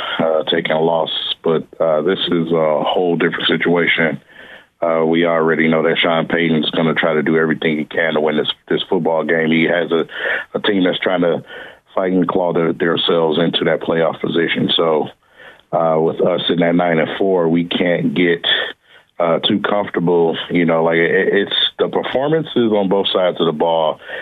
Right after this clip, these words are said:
have to get cleaned up. The penalties have been bad lately. Uh, the decision making when it comes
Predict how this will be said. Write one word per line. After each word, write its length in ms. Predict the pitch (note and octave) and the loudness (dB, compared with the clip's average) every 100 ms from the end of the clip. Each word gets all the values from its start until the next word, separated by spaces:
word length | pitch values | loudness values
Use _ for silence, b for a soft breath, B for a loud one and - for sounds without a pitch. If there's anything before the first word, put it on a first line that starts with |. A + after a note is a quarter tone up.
| B B | B B
have 240 | F#2+ F2 | -4 -2
to 80 | - | 0
get 200 | E2 D#2+ | 0 0
cleaned 320 | - D#2+ D2 | 0 0 2
up. 200 | D2 - | 0 -2
The 80 | - | -8
penalties 600 | - A2 A2+ A2 A2 G#2 | -2 0 0 2 2 2
have 180 | F#2+ E2+ | 0 0
been 280 | E2+ D2+ C#2 | 0 -2 0
bad 400 | F2 F2+ F2+ E2+ | 0 2 0 2
lately. 580 | F2 E2 E2 D#2+ D2 - B B B B _ | 0 2 2 0 -2 -6 B B B B _
Uh, 160 | E2+ D#2+ | -2 0
the 100 | D#2 | 0
decision 540 | C#2+ - G#2 G2+ G2 | -2 -2 0 2 2
making 480 | F#2 F2+ - F2+ F2 | 2 0 0 2 2
when 140 | E2 | 2
it 100 | D#2 | 0
comes 340 | - F#2 F2 | 0 0 0